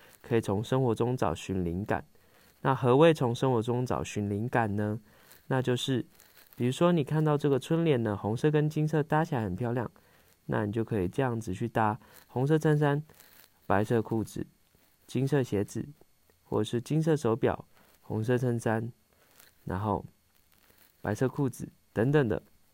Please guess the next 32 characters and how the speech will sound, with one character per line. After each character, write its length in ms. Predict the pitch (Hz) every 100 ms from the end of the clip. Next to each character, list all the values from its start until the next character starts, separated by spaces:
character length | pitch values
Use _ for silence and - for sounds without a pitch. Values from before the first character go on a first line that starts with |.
| _ _ _ _ _ -
就 140 | 156
是 80 | 156
你 100 | 147
可 160 | 113 117
以 60 |
这 100 | 117
样 160 | 123 117
子 80 | 107
去 160 | 131
穿 280 | 123 117 117
插 260 | 117 113 127 _ - - - - -
你 120 | 107
生 220 | - 143
活 100 | 147
中 220 | 120 120
所 240 | 127 - - - - _
看 220 | - 139
到 140 | 123 110
的 80 | 98
配 260 | - 113
色 260 | 98 - -
很 160 | -
漂 260 | 92 110 92
亮。 200 | 101 - - _ - - - -
那 120 | 131
假 160 | 123 107
设 200 | - 165
你 100 | 131
最 180 | 123 139
近 200 | 147 143
觉 180 | 123 117
得 240 | 110 104